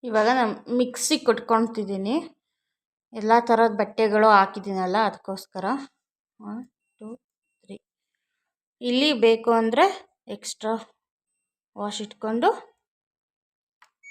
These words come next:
ಆನ್ ಮಾಡಿದ್ರೆ ಆಯ್ತು, ಮುಗ್ದೋಯ್ತು. ಆ, ಇವಾಗ ಸೌಂಡ್ ಬಂತಲ್ಲ,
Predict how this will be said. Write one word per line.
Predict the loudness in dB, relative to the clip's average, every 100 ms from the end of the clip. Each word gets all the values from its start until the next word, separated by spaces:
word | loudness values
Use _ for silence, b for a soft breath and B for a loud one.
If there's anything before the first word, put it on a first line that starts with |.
| -20 -12
ಆನ್ | -6 -2
ಮಾಡಿದ್ರೆ | -2 -4 -4 -4 -6 -12 _ _ _ _ _ _ _ _ _ _ _ _ _ _ _ _ _ _ _ _ _ _ -12
ಆಯ್ತು, | -8 -8 -8 -6
ಮುಗ್ದೋಯ್ತು. | -6 -6 -8 -8 -6 -6 -8 _ _ _ _ _ -14 -14 -18 _ _ _ _ -10
ಆ, | -4 -2
ಇವಾಗ | -2 -4
ಸೌಂಡ್ | -2 2 4 4
ಬಂತಲ್ಲ, | 2 0 0